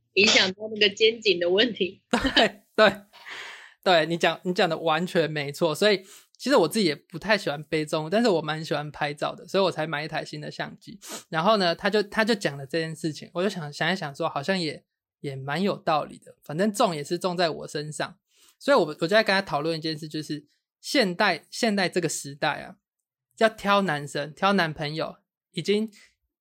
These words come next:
Speaker 2: 标准已经不像以前的那个样子了。
Speaker 1: 对，我觉得现在的女生挑男朋友呢，基本上就是要有一台很好的相机，
Speaker 2: 然后，
Speaker 1: 第二个就是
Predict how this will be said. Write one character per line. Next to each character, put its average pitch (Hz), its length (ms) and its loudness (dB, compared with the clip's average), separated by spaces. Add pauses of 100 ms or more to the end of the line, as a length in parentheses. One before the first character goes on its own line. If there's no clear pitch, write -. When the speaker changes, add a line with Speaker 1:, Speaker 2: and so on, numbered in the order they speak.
(160)
Speaker 2:
标 254 200 6
准 160 220 0
已 147 40 -6
经 180 180 0
不 165 120 -8
像 180 200 0
以 147 80 -6
前 139 260 -10 (440)
的 147 260 -2
那 175 120 2
个 165 120 -2
样 151 240 0
子 - 180 -16
了。 - 120 -20 (1000)
Speaker 1:
对， 240 160 4
我 208 80 0
觉 208 140 -4
得 277 120 4
现 285 220 -2
在 294 160 4
的 233 60 0 (640)
女 208 160 0
生 247 240 2
挑 262 160 2
男 202 220 0
朋 196 160 0
友 175 140 -4
呢， - 60 -20 (220)
基 247 120 -6
本 226 200 2
上 214 400 -2 (560)
就 233 160 2
是 220 420 0
要 247 180 4
有 214 60 2
一 220 60 6
台 214 160 2
很 220 180 -4
好 254 200 -2
的 196 180 -4
相 220 240 -4
机， 196 240 -10 (800)
Speaker 2:
然 285 180 6
后， 240 140 10
Speaker 1:
第 214 80 2
二 214 40 0
个 226 120 -2
就 269 40 -2
是 247 380 -12